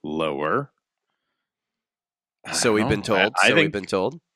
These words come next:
Speaker 1: I think we're gonna see a very, um,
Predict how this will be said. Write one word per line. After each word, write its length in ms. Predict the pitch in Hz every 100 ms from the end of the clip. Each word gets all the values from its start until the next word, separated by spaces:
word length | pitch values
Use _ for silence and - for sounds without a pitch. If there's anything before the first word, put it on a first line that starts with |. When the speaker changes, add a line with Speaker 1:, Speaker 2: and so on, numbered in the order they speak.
| _ -
Speaker 1:
I 140 | 92 107
think 200 | 123 113
we're 160 | 110
gonna 200 | 113 113
see 380 | - 110 101 95
a 140 | 92 90
very, 680 | 76 87 87 92 95 98 - - - _ _ _ _ - _ 80
um, 440 | 82 82 80